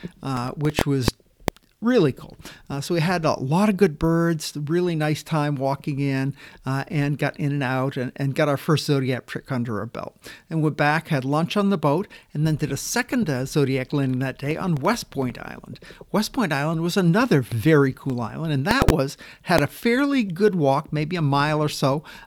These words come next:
uh, to a colony of black-browed albatross and southern rockhopper penguins. Very neat concept. The penguins, you think, why do they go all the way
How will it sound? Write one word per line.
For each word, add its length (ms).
uh, 300
to 400
a 240
colony 600
of 220
black-browed 640
albatross 680
and 120
southern 380
rockhopper 680
penguins. 540
Very 420
neat 500
concept. 560
The 60
penguins, 600
you 60
think, 220
why 360
do 120
they 180
go 380
all 280
the 80
way 180